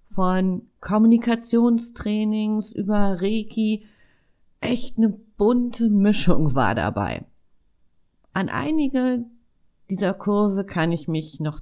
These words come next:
ziemlich gut erinnern. An andere weniger deutlich und an das viele Wissen, was da drin gesteckt hat, nur zum Teil. Vielleicht geht es dir ja genauso wie mir.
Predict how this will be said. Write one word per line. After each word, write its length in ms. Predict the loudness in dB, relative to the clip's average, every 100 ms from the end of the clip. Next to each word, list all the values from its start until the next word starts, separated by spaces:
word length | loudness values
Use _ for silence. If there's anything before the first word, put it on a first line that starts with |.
| -12
ziemlich 760 | -10 -4 -2 -2 -4 -8 -12
gut 320 | -8 -6 -6 -8
erinnern. 520 | -8 -8 -8 -10 -16 _ _ _ _ _ _ _ _ _ _ _ _ _ _
An 140 | -8
andere 800 | -4 0 2 2 0 -2 -4 -8 _
weniger 680 | -10 -4 0 2 2 2 0
deutlich 800 | 0 -2 -2 -2 -2 -2 -4 -10 -20 _ _ -12
und 220 | -4 -2 0
an 160 | 2
das 280 | 0 -2 -8
viele 640 | -18 -4 -2 -2 -4 -6
Wissen, 520 | -6 -4 -2 -2 -2 -2
was 320 | -6 -6 -8
da 180 | -6 -6
drin 560 | -8 -6 -6 -6 -8
gesteckt 640 | -8 -10 -10 -10 -10 -10 -6
hat, 300 | -6 -6 -16 _ _ _ _ _ _ _ _ _ _ _
nur 200 | -4 -4
zum 200 | -4 -4
Teil. 360 | -2 -4 -6 -16 -20 -20 _ _ _ _ _ _ _ _ _ _
Vielleicht 580 | -4 0 2 2 -2 -6
geht 220 | -6 -4
es 180 | -4 -8
dir 220 | -4 -2
ja 120 | -2 -2
genauso 800 | -2 0 0 0 0 0 -4 -4
wie 200 | -4 -2
mir. 260 | -4 -6